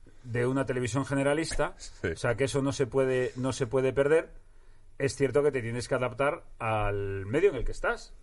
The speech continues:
Speaker 1: y, y eso pues funciona y lo sabemos
Speaker 2: Y funciona
Speaker 1: hacer.
Speaker 2: muy bien, vamos, no ha ido más pa-, que pa' arriba, el programa solo va pa' arriba, o sea
Speaker 1: Sí.
Speaker 2: que, eh, enhorabuena. Oye, ese personaje un poco cabroncete,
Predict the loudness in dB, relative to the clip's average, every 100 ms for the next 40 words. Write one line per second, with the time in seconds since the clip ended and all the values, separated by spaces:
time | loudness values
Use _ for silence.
0 | -20 -20 -12 -6 -4 -4 -4 -2 -2 -2
1 | -2 -2 -2 -4 -8 -10 -14 -16 -16 -16
2 | -14 -14 -18 -20 -20 -20 -8 -4 -2 -2
3 | -4 -10 -10 -8 -6 -6 -8 -6 -2 2
4 | 2 4 4 4 4 2 2 2 2 2
5 | 2 2 0 2 2 2 -2 -2 0 2
6 | 4 4 4 2 2 2 2 4 4 4
7 | 2 2 2 -2 -12 -2 2 2 2 2
8 | 0 -2 0 2 4 4 4 2 4 4
9 | 4 2 0 2 2 2 2 0 2 0
10 | 2 4 4 4 2 0 0 0 2 0
11 | -2